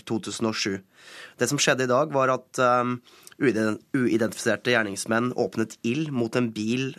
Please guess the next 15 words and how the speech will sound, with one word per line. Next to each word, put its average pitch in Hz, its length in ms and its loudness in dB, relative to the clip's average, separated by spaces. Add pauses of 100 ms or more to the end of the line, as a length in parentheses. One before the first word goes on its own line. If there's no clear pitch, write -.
eh, 113 340 0
Zulfikar 120 560 0
satt - 320 -4
i. 185 140 0 (600)
Han 151 240 2
var 113 180 2
på - 200 -6
vei 120 340 0 (220)
til 120 480 0
en 120 120 0
spesiell 123 720 0
antiterrordomstol 110 1160 0 (100)
i 120 160 0
byen 113 300 2
Rawalpindi 117 720 2